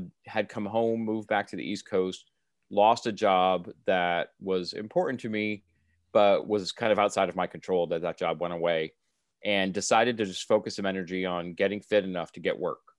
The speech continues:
Uh, because I knew at over five hundred pounds, when you could barely walk in from your car to the interview,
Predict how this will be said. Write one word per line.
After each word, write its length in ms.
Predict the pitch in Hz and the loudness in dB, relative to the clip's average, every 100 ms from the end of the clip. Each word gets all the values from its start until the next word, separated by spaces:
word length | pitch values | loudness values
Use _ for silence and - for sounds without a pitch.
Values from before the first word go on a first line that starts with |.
| _ - | _ -10
Uh, 240 | 85 71 50 | -8 -8 -10
because 240 | 98 101 98 | -8 -4 -2
I 80 | |
knew 400 | 101 107 107 101 - _ _ _ - | -2 -2 -2 -4 -10 _ _ _ 0
at 120 | 98 | 2
over 160 | 95 92 | 2 2
five 220 | 98 92 | 2 2
hundred 220 | 87 85 | -2 -4
pounds, 440 | 101 95 87 85 | -2 -2 -4 -8
when 260 | 90 92 92 | -4 -4 -2
you 100 | 92 | -4
could 160 | 113 98 | -4 2
barely 260 | 107 104 | 4 4
walk 320 | 92 92 87 | 2 2 2
in 340 | 95 95 92 104 | 0 -2 -2 -8
from 180 | - 98 | -4 -4
your 100 | 87 | -4
car 300 | - 101 95 | 0 4 4
to 120 | - | 2
the 140 | 90 92 | -4 -4
interview, 380 | 104 85 82 | -2 -2 -4